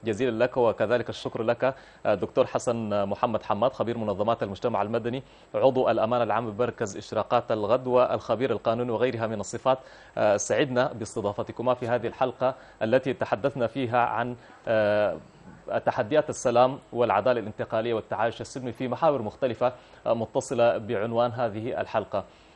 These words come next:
مشاهدي الكرام، أشكر لكم طيب المتابعة وحسنها، حتى ملتقانا بكم إن شاء الله إن مد الله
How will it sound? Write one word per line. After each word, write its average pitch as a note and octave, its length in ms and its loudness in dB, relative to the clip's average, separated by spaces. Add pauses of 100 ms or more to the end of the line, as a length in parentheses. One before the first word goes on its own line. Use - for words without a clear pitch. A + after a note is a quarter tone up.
مشاهدي C3 260 2
الكرام، D3+ 440 4
أشكر C3 280 -4
لكم A#2 420 -2
طيب B2 320 -2
المتابعة G#2+ 800 0
وحسنها، A#2+ 600 -4
حتى C#3 280 0
ملتقانا A2+ 440 -2
بكم A#2 240 -6
إن A2 60 -8
شاء E3 300 0
الله A#2+ 280 0
إن A2+ 60 -6
مد A2+ 220 -4
الله A#2 360 0